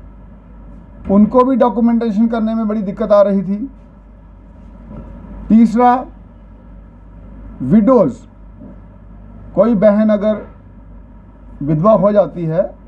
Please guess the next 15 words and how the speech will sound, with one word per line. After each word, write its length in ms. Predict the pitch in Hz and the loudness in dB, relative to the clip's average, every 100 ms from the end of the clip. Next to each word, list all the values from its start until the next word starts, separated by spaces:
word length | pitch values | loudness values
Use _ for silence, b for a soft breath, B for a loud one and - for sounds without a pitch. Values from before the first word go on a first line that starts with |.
| - - - - - - | -20 -20 -20 -20 -20 -20
तो 60 | - | -8
उसका 260 | 208 190 269 | -6 -2 0
अगर 160 | 254 254 | 2 2
मकान 420 | 226 185 196 226 | 2 0 -2 -2
भी 100 | 240 | 0
बना 220 | 196 185 151 | 0 0 -4
है, 160 | 120 101 - - - - | -6 -14 -20 -20 -20 -8
पहले 260 | 165 180 226 | -4 -4 -2
वो 100 | 214 | -2
अच्छे 200 | - 247 | 0 0
condition 340 | 233 196 185 | 0 0 0
में 200 | 190 190 | 0 -2
थी, 220 | 156 214 330 - - - - - - 143 | -2 -6 -6 -16 -20 -20 -20 -20 -14 -6
लेकिन 440 | 170 214 254 254 - - - - - - - - | -2 0 2 2 0 -10 -20 -20 -20 -20 -20 -6
वो 140 | 196 | 0